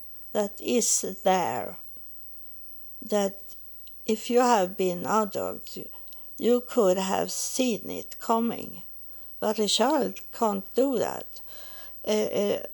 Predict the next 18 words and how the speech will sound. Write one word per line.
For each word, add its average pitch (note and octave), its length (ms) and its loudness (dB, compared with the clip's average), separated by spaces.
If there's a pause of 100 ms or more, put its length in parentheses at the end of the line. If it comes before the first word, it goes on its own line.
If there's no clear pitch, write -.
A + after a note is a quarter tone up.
a, G3 60 4
a - 20 -2
child A#3+ 500 4
can't G#3 520 0 (640)
place G#3+ 420 6
together, G#3 1040 2 (1700)
uh, F#3+ 300 0
things A#3 520 4
that F#3+ 240 0
happen A3+ 720 0 (1000)
to G3+ 380 6
each - 260 2
other. - 600 2 (1300)
That A3+ 520 4 (140)
is, - 640 -2
when G3 220 -2
you G3+ 180 2
are F#3+ 120 6